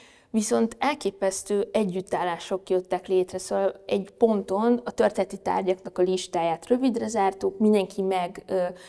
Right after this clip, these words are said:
kiválasztotta a saját, ö, kedvenc műtárgyát, és tulajdonképpen a művészek nagyon gyorsan elkezdtek dolgozni azon, hogy milyen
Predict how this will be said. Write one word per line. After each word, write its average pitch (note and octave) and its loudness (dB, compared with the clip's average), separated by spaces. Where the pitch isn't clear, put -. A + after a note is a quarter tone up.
kiválasztotta F#3+ 0
a F#3 0
saját, F#3+ -4
ö, F#3 6
kedvenc G3+ 2
műtárgyát, G#3 4
és G#3 0
tulajdonképpen A#3 2
a G#3 2
művészek G#3 0
nagyon F#3+ 0
gyorsan G3 2
elkezdtek F#3 -2
dolgozni F#3+ 2
azon, F#3+ -4
hogy F3+ 0
milyen F#3 -4